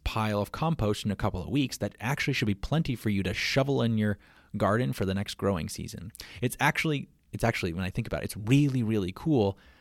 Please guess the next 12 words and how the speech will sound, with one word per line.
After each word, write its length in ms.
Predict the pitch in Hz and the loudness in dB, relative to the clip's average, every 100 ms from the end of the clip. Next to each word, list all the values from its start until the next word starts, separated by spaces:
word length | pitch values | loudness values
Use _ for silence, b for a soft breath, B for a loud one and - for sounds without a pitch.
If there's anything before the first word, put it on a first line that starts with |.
| b - | b -6
that 160 | 110 | -4
so 540 | - - - 135 156 151 | -2 -2 2 4 6 6
much 380 | 131 110 127 - | 6 4 2 -2
of 180 | 101 | -4
gardening, 460 | 95 90 98 117 147 | 0 2 2 0 0
which 140 | 113 | 0
is 80 | 113 | 0
just 200 | 117 - | 0 4
one 100 | 117 | 6
of 60 | 117 | 6
the 100 | 98 | 4
basic 480 | 85 98 110 123 | 2 0 2 0